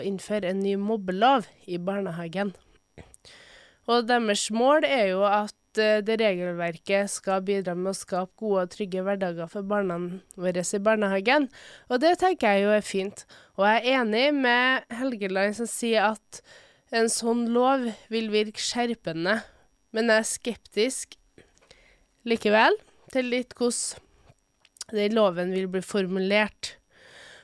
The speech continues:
For dere skjønner at barnehagelivet er både glede og sorger, og sinne og tristhet, lykke og utfordringer,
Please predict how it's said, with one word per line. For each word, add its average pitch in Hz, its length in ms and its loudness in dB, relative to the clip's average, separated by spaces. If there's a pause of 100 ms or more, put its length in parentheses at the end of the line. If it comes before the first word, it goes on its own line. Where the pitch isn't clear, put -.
For 240 140 2
dere 247 180 0
skjønner 226 400 2
at - 200 -18 (120)
barnehagelivet 196 1800 0
er 240 60 0
både 196 400 -2
glede 190 460 0 (100)
og 214 80 -2
sorger, 190 640 0
og 170 60 -8
sinne 269 500 -2
og 262 100 -8
tristhet, 254 560 -4
lykke 196 480 -4
og 202 240 0
utfordringer, 185 800 -4